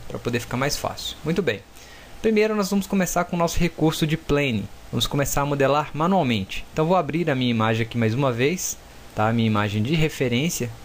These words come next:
que será essa imagem aqui de perspectiva. E eu quero modelar aqui a partir do olho do personagem, mas você pode modelar a partir do nariz, do queixo, de onde você desejar,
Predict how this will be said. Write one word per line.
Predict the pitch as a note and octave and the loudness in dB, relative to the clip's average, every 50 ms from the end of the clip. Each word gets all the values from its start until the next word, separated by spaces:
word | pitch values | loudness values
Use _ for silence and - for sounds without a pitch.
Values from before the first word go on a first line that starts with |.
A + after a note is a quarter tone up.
| - - - - - - | -18 -20 -18 -18 -14 -12
que | - | -6
será | - - G#2+ G2+ G#2 G#2 G#2 | -2 0 0 2 2 0 0
essa | G#2 G#2 - - - | -2 -2 -4 -6 -6
imagem | G#2 G2+ G2 G2 G#2 G2 G#2+ | -4 -2 -2 0 0 -2 -2
aqui | G#2+ - G#2+ | -2 -2 -2
de | G2 G2+ G#2 | -2 -2 -2
perspectiva. | - G#2+ - - A#2+ A2 - - - E3 F#3 E3+ C#3 A2+ - - - - - - - - - - - - - | -2 -2 -2 -2 -2 -4 -2 -2 0 0 2 2 0 -2 -4 -8 -18 -18 -16 -16 -14 -14 -14 -16 -14 -4 -2
E | F#3 | -2
eu | F3+ | 0
quero | - - G#3 G#3 | 2 2 2 2
modelar | G#3 G#3 G#3 F#3+ F3+ D#3 D#3 D#3+ E3 E3 | 2 2 2 2 2 4 4 4 2 2
aqui | D#3+ - - - F3 F3 | 0 -2 -2 0 0 0
a | E3+ | 0
partir | - - D#3 - - E3+ | 0 0 0 0 0 0
do | E3+ E3+ F#3+ F3 | 0 0 2 4
olho | E3 E3+ F3 E3+ C3+ B2 | 4 6 4 4 2 0
do | A#2+ B2+ | -2 -2
personagem, | A2+ C#3+ C#3 - - D3 C3 B2 A2+ A2 G#2 A2 | 0 0 0 0 0 0 2 0 0 0 -2 -2
mas | A#2 A2+ | -2 -2
você | A#2+ C#3+ D3 - G3+ | -2 -2 -2 -2 -2
pode | - G3 F#3+ F#3 | 0 0 0 2
modelar | F#3 F3+ D3+ D3 C#3 C3+ C3+ C3+ | 0 2 2 2 2 4 2 2
a | C3 | 0
partir | - B2+ A#2 A2 C#3 C3+ | -2 -4 -4 -4 -4 -2
do | B2+ B2+ | -2 -2
nariz, | C3+ C#3+ D3 C3 B2 C3+ D#3+ D#3 C3 A2+ G#2+ G#2+ | -2 -2 0 0 0 0 0 0 0 0 0 0
do | A#2 A#2+ | -2 -2
queixo, | A2+ - - C#3 C#3+ D3+ C#3 A#2+ - - - G#2 G2 - - - - - | -2 -2 -2 0 0 0 0 -2 -4 -4 -6 -6 -6 -8 -12 -16 -12 -6
de | A#2+ C3 E3+ | -2 0 2
onde | F#3+ G#3+ G#3+ | 2 2 2
você | G#3 G#3 G3+ - F#3+ F#3+ | 0 0 0 0 0 0
desejar, | F#3 G3 G3 G3+ F#3 G3 F3 B2+ G#2 F#2+ F2+ | 2 2 2 2 2 2 2 2 0 0 -2